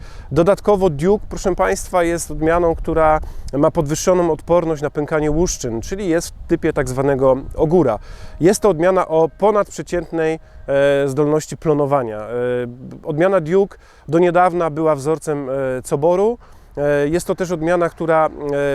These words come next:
ponieważ, e, bardzo szybko rozwija się jesienią, e, nadaje się też na takie opóźnione, e, terminy siewu.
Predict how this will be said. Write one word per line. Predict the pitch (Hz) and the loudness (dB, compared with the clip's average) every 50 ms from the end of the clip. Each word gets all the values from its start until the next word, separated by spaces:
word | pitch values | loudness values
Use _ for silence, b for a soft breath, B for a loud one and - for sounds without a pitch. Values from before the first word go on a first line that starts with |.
| 131 - - | -4 -4 -4
ponieważ, | 156 156 160 165 151 156 147 - - - - | -2 0 0 0 0 0 -2 -2 -6 -10 -6
e, | 147 143 139 139 135 139 | -2 -2 0 0 0 -2
bardzo | 135 131 127 127 143 156 170 180 180 170 156 143 151 | -4 -8 -6 0 2 4 4 4 4 2 0 -4 -8
szybko | - - 180 - - - 160 147 147 143 | -6 -6 -8 -8 -2 0 2 2 2 2
rozwija | 143 147 143 143 139 170 165 151 | 0 0 -2 -4 -4 0 0 0
się | 139 - 156 | 0 -2 -4
jesienią, | 143 139 131 - 147 131 135 160 180 196 220 214 B B B B B B B | -4 -4 -2 -2 -2 0 2 2 2 2 0 -4 B B B B B B B
e, | - 135 135 139 143 143 147 147 | 0 4 4 6 6 4 4 2
nadaje | 151 160 147 175 185 190 175 | 0 2 2 4 2 2 0
się | - | -2
też | - - 156 - | -8 -10 -6 -6
na | 160 | -6
takie | - 160 - - 156 | -8 -6 -6 -6 -6
opóźnione, | - - - - 156 131 143 151 156 151 151 143 143 139 - - - - - - | -6 -6 -8 -8 -6 -4 -2 0 0 0 0 -2 -2 -4 -6 -16 -20 -20 -12 -4
e, | 131 131 131 131 131 127 - | -2 0 2 2 2 0 0
terminy | - 165 143 139 156 139 139 139 | -2 -2 0 2 2 2 2 0
siewu. | - - - 160 131 110 107 101 | 0 2 2 2 2 2 -2 -6